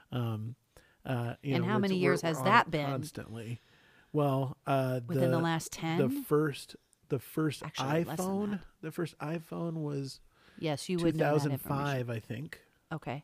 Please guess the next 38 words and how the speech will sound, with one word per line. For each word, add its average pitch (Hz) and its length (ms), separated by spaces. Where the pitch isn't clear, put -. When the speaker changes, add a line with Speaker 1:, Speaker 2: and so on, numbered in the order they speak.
Speaker 1:
I - 20
wanna 113 220
say. 120 360
So - 160
that's 139 260
fifteen 123 400
years 117 220
ago. 120 340
Speaker 2:
Okay. 143 340
Speaker 1:
Um, 117 540
or 131 80
maybe 131 300
not. 135 320
Now 123 140
I'm 117 80
gonna 110 120
have 113 100
to - 80
look - 200
it - 80
up. - 120
Speaker 2:
Okay. 143 320
Well, 190 100
I 202 120
know 247 200
that 185 160
Speaker 1:
It 170 80
Speaker 2:
twelve - 220
Speaker 1:
wasn't, - 160
Speaker 2:
years 185 180
ago 151 340
Speaker 1:
it 151 80
wasn't 156 320
sooner 139 400
than 107 200
two 110 200
thousand 101 420
five. - 460